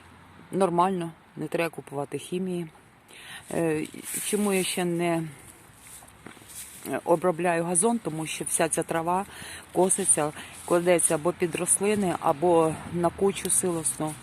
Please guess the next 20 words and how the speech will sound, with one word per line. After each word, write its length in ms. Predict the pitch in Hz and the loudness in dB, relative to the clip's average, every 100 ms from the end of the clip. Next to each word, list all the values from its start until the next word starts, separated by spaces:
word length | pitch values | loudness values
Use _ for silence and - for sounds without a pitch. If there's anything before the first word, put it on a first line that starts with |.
| - | 0
Ну, 180 | 254 175 | 2 4
там, 240 | 170 151 147 | 4 4 4
де 80 | |
оце, 320 | 160 151 156 147 - - - - | 4 4 0 -2 -6 -16 -10 -4
м, 160 | 151 135 - 151 151 - - - - - | -4 -6 -10 -10 -10 -12 -16 -16 -6 -4
все 300 | 147 - 156 | 0 2 2
ми 120 | 151 | 2
скидаємо 640 | - 165 180 190 165 151 | 2 2 4 4 2 0
і 320 | 139 151 143 135 | 0 2 2 2
потім 340 | - - 151 135 - - - | 0 2 0 0 -8 -10 0
використовуємо 840 | 156 - 156 - 160 151 151 147 | 0 2 2 2 2 4 2 2
цей 200 | 131 160 | 2 4
ґрунт. 340 | 135 139 131 - - - - - - - - - - - - - - - - - | 4 0 -4 -8 -14 -16 -20 -20 -20 -20 -20 -20 -20 -20 -18 -18 -16 -18 -6 0
Ось 120 | - | 0
таке 240 | 202 170 | 0 -2
коротеньке 540 | - 160 - 156 143 156 | 0 -2 -2 -4 -2 -4
відео. 360 | 180 202 214 214 - - - - - - - - - - - - - - | -2 2 2 2 0 0 2 0 0 0 0 -2 -8 -10 -12 -6 -6 -2
Гарного 340 | 202 202 165 | 0 2 0
всім 260 | 156 - 151 | -2 -4 -4
дня. 220 | 156 202 | -2 -4